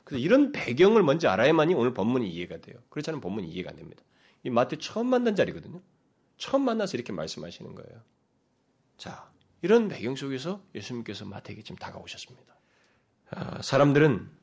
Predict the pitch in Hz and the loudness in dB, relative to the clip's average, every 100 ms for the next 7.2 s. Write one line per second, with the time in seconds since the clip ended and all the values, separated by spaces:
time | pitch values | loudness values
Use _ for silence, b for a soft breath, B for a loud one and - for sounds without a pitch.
0 | _ _ _ - - - - - - 50 | _ _ _ -16 -14 -12 -14 -16 -18 -20
1 | - - _ _ 101 117 143 131 117 120 | -20 -20 _ _ -2 0 0 0 -2 -4
2 | 113 110 110 196 - _ - - - - | -4 -2 -2 -4 -8 _ -16 -10 -8 -2
3 | 143 147 147 131 - 117 107 107 - 107 | 0 0 0 -2 -4 -6 -6 -10 -16 -18
4 | - - 156 185 _ _ _ _ _ _ | -14 -12 -12 -14 _ _ _ _ _ _
5 | _ - - - - - - _ _ _ | _ -18 -14 -14 -16 -18 -20 _ _ _
6 | _ _ _ _ _ - - - 107 110 | _ _ _ _ _ -18 -12 -4 4 4
7 | 98 156 | 4 -2